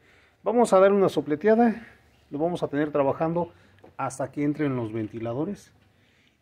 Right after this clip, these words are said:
Y después vamos a darle su test drive para ver cómo es que quedó este carrito. Ya lo decía la ingeniero María de la Cruz Varela,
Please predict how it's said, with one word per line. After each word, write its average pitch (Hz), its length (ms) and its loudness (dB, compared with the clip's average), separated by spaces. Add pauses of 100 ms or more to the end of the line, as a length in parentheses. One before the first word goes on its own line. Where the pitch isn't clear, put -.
Y 139 100 -8
después 175 640 -4
vamos 147 280 -6
a 139 60 -2
darle 139 240 -4
su 123 140 -18
test 127 220 -10
drive 131 180 -4
para 117 220 -4
ver 120 180 -2 (300)
cómo 151 200 -6
es 139 100 -6
que 120 120 -12
quedó 120 180 -8
este 117 180 -12
carrito. - 420 -18 (1300)
Ya 190 120 6
lo 196 120 8
decía 170 300 4
la 160 140 6
ingeniero 143 580 4 (260)
María 135 320 2
de 131 100 2
la 127 120 0
Cruz 127 240 -2
Varela, 120 380 0